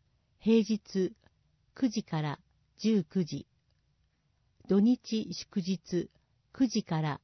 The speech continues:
十七時。三月の休館日、七日火曜日、十四日火曜日、二十一日火曜日、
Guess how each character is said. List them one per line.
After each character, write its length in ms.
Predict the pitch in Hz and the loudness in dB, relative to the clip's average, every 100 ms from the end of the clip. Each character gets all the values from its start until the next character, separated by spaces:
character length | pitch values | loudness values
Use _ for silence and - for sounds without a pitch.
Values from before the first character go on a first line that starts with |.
| _ _ | _ _
十 260 | - 208 214 | 0 2 2
七 340 | 202 - 208 | 0 -4 -6
時。 240 | 170 135 - _ _ _ _ _ _ _ _ _ _ _ _ - | -4 -8 -12 _ _ _ _ _ _ _ _ _ _ _ _ -4
三 240 | 262 269 233 | 2 4 4
月 260 | 196 - | 2 2
の 120 | 165 | 0
休 240 | 156 - 185 | 0 0 -2
館 300 | - 180 160 | 0 0 0
日、 160 | 135 - _ _ _ _ _ _ _ _ _ - | -2 -6 _ _ _ _ _ _ _ _ _ -2
七 300 | 185 185 220 | 2 4 2
日 320 | - 208 - _ _ | 0 -2 -2 _ _
火 160 | - 180 | -4 0
曜 320 | 185 208 180 | 2 4 2
日、 240 | 147 139 - _ _ _ _ _ _ _ | 0 -6 -6 _ _ _ _ _ _ _
十 260 | - 220 240 | 2 4 4
四 220 | 226 220 _ - | 4 2 _ -6
日 240 | 190 - _ _ _ | -4 -4 _ _ _
火 140 | 175 | 0
曜 300 | 185 214 190 | 2 4 2
日、 240 | 156 143 - _ _ _ _ _ _ _ - | 0 -4 -6 _ _ _ _ _ _ _ 2
二 160 | 226 | 4
十 240 | 254 233 190 | 4 4 4
一 300 | 160 - 180 | 2 -2 0
日 480 | 180 170 - 170 - _ | 0 -2 -6 -6 -6 _
火 160 | _ 170 | _ -2
曜 300 | 190 226 202 | 2 2 2
日、 240 | 156 - | -2 -8